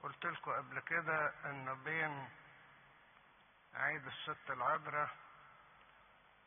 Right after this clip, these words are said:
وصوم الميلاد خمسة وتسعين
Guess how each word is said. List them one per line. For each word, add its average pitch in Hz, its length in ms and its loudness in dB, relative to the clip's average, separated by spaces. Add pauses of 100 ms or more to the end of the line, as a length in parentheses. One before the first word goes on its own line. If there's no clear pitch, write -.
(540)
وصوم 135 460 -2
الميلاد 135 640 2 (880)
خمسة 165 400 0
وتسعين 151 840 -4